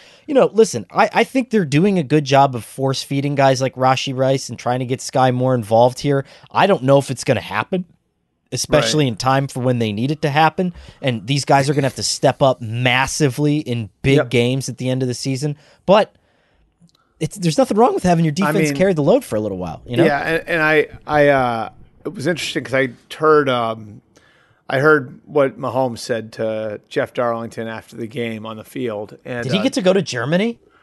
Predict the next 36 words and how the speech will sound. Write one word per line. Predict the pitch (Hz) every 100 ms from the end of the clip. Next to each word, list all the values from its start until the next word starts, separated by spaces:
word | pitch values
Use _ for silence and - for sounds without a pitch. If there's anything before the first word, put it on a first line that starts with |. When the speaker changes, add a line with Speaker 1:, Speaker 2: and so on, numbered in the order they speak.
| _
Speaker 2:
Yeah, | - 131 120
I'm | 127 110
jealous | 120 110 107
of | 110
Jeff. | 98 110 104 - -
Jeff | 156 151
had, | 147 156
Speaker 1:
Wow, |
Speaker 2:
like, | 135 113
Speaker 1:
he | 135
Speaker 2:
the, | 123
Speaker 1:
swung | 165
Speaker 2:
uh, | 160
Speaker 1:
the | 123
Germany | 127 151 208 113
trip, | - 95 -
huh? | 120 190
Speaker 2:
Yeah, | 170 143 98
yeah. | 147 139
Jeff | 117 151 156
had, | 170 170
like, | 143 135 -
the, | 127 120
uh, | 117 110 104 - _
Jeff | - 156
had, | 170 170
like, | 143
the, | 123 101 _ _ 170 151 135 _ _ -
had | 147 143
a |
picture | 147 135 139
of, |
like, | 120 104
a |
beer | 127 120 113
flight, | 120 113 113